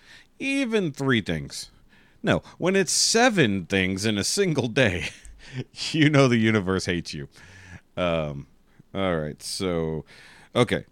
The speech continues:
So, um, on top of, obviously, all the nonsense that happened, uh, with that, uh, been watching things, of course, like we do here.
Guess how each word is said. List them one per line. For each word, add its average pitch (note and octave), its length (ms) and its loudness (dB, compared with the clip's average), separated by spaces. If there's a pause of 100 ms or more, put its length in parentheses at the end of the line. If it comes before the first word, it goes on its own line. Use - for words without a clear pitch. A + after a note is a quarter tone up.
(120)
So, G2 500 2
um, F#2 380 2
on G#2 140 0
top B2+ 260 2
of, A#2 640 0
obviously, F#2 400 -2
all F2 120 0
the E2+ 80 -4
nonsense E2 460 -6
that D#2+ 100 -10
happened, D#2+ 480 -8 (720)
uh, E2 600 0
with E2+ 240 -4
that, F2 640 -2 (120)
uh, F2 300 -2
been F#2 180 -2
watching F#2 360 2
things, E2+ 300 -2
of D#2+ 120 -10
course, D#2+ 420 -4
like D#2+ 240 -8
we E2 100 -6
do D#2+ 300 -4
here. D2+ 320 -8